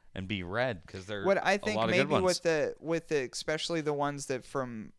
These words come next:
Speaker 2: Free Com-, Comic Book Day, they might have probably had some that weren't taken, so they maybe just as, uh,
Speaker 1: Absolutely.
Speaker 2: as overflow, they,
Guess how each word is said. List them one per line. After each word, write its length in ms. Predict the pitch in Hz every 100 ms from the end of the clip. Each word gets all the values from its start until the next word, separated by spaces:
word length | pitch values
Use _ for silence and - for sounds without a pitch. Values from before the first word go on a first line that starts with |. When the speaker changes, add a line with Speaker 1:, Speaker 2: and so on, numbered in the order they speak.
| -
Speaker 2:
Free 280 | - 160 143
Com-, 340 | 147 143 165 - -
Comic 340 | - 151 165 -
Book 180 | 135
Day, 200 | - 135
they 220 | 127 139 151
might 340 | 151 147 131
have 260 | 151 131 -
probably 500 | 139 135 135 135 127
had 220 | 139 120
some 280 | - 143 131
that 120 | 123
weren't 240 | 131 117
taken, 440 | - 131 139 156 175
so 200 | - 135
they 140 | 127
maybe 300 | 120 127 127
just 500 | 123 123 123 - - - - - - -
as, 320 | 156 151 139
uh, 40 | 120 -
Speaker 1:
Absolutely. 540 | 120 117 123 95 95
Speaker 2:
as 180 | 151 165
overflow, 720 | 156 160 165 160 175 175 185
they, 160 | 190 143